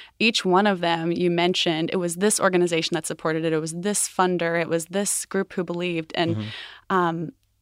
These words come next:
Speaker 1: it's unique. It, it's really unique. And it's also, um, interesting how our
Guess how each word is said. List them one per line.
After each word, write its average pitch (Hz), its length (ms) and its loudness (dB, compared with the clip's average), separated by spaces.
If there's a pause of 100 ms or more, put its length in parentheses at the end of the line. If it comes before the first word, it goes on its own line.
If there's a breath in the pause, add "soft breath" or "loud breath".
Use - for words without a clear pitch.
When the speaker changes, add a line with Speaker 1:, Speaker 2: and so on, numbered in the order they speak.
(120)
Speaker 1:
it's - 240 -2
unique. 202 800 2
It, - 160 -4
it's - 260 -2
really 214 240 4
unique. 214 300 4
And 190 100 2
it's 180 220 0
also, 208 600 4 (400)
um, 180 360 2
interesting 190 560 0
how 170 160 6
our 165 240 2